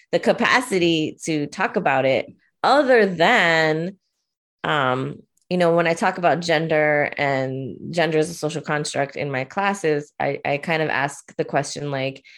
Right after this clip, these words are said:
"How many of you all were considered or considered yourself a tomboy when you were younger?" Right? And what does that actually mean? And is there a, a, a version for, like, boys, <laughs> right? Like, you know,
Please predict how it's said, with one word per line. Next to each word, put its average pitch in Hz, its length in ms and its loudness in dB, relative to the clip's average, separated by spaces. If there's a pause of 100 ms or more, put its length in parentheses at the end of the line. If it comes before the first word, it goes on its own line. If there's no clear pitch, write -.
(180)
"How 175 140 0
many 180 320 2
of 160 100 0
you 160 200 0
all 143 380 4
were 147 120 0
considered 151 580 -2
or 143 140 0
considered 156 420 -4
yourself 147 380 -4
a 135 40 -4
tomboy 143 720 0
when 147 220 -4
you 135 120 -4
were 117 120 -2
younger?" 135 720 -2
Right? 147 380 0 (560)
And 185 100 -2
what 190 60 4
does 196 100 2
that 190 120 4
actually 170 340 -2
mean? 165 240 0
And 127 180 -6
is 190 160 2
there 170 380 2
a, 147 160 2 (100)
a, 151 280 4 (880)
a 175 160 6
version 175 640 4
for, 160 340 4
like, 160 300 2
boys, 170 440 6
<laughs> - 120 2
right? 208 240 6
Like, 175 360 2
you 208 140 2
know, 156 280 2